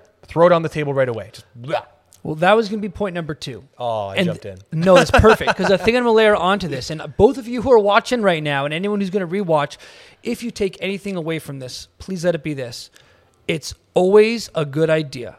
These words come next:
Speaker 2: and I very rarely see this, but it's always a good idea to double down on honesty. Always a good idea to double down on honesty. Write it down, make a note of it. This is one of the most important things, 'cause any time that I've, I, that I've had to have a tough conversation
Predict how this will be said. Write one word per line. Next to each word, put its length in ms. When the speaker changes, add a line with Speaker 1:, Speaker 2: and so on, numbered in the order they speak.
Speaker 2:
and 120
I 40
very 280
rarely 280
see 300
this, 240
but 160
it's 100
always 380
a 60
good 180
idea 320
to 160
double 300
down 240
on 120
honesty. 480
Always 440
a 100
good 220
idea 360
to 140
double 320
down 200
on 100
honesty. 360
Write 220
it 80
down, 360
make 200
a 60
note 240
of 80
it. 260
This 360
is 100
one 80
of 60
the 40
most 220
important 380
things, 180
'cause 180
any 240
time 480
that 100
I've, 120
I, 420
that 180
I've 220
had 240
to 60
have 200
a 60
tough 300
conversation 680